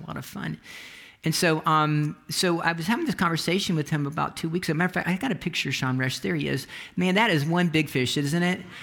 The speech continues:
Man, that is a monster. That thing is one of the largest fish I think ever caught in the state of Florida. It's actually about, that one's about fifteen pounds.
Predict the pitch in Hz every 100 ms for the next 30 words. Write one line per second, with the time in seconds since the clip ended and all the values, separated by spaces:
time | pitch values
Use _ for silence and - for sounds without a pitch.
0 | - - 185 220 220 170 196 170 143 139
1 | 147 147 - 139 190 233 202 151 185 175
2 | 151 160 180 185 185 - 147 - - 190
3 | 180 156 170 143 143 175 - 135 - 151
4 | 139 - 175 139 151 156 - 139 143 -
5 | - 147 131 - 135 - 143 - 151 156
6 | 160 -